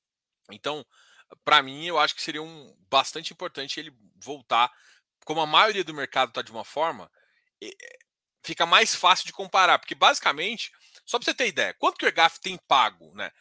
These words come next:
O egaf hoje tá pagando uma métrica de um e quarenta e, em média, ele pagou entre um e quarenta e sessenta. Vamos pegar, por exemplo, o egaf, os últimos doze meses do egaf,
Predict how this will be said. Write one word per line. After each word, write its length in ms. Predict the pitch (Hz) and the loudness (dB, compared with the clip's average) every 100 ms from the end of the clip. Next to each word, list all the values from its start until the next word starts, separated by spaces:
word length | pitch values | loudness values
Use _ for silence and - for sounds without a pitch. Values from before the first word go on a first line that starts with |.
| _ - | _ -12
O 60 | |
egaf 380 | 104 135 190 190 | 2 2 2 -2
hoje 360 | 165 196 190 135 _ | -6 -8 -8 -14 _
tá 120 | 131 | -4
pagando 400 | - 139 123 120 | -2 -4 -4 -8
uma 140 | 120 | -6
métrica 580 | 113 113 165 - - - _ - _ | -4 0 0 -2 -10 -20 _ -20 _
de 140 | 113 139 | -14 -10
um 60 | |
e 60 | 170 | -8
quarenta 640 | - 170 131 135 170 247 - _ _ _ _ | 2 4 4 -2 -8 -12 -14 _ _ _ _
e, 180 | 170 196 - | -12 -10 -4
em 160 | 240 | -4
média, 360 | 233 190 233 156 | 2 4 4 0
ele 80 | 131 | -4
pagou 280 | 147 139 165 | -2 -4 -6
entre 160 | - | -12
um 100 | 185 | -14
e 40 | 202 | -2
quarenta 360 | 180 165 180 | -2 -2 -6
e 40 | 208 | -8
sessenta. 520 | 240 - 190 143 95 | -6 -4 -4 -6 -10
Vamos 140 | 123 | -12
pegar, 280 | 151 120 117 | -8 -2 -2
por 140 | - | -4
exemplo, 500 | 113 98 117 - 101 _ _ _ _ _ | -12 -10 -14 -16 -20 _ _ _ _ _
o 100 | 117 | -8
egaf, 420 | 113 120 113 - | 2 4 4 -2
os 80 | 110 | -16
últimos 280 | 120 127 104 | -16 -16 -10
doze 280 | 143 143 110 | -8 -8 -8
meses 460 | 117 160 117 92 | -6 -6 -8 -12
do 140 | 95 98 | -14 -10
egaf, 540 | 90 139 127 - - | 0 0 0 -6 -20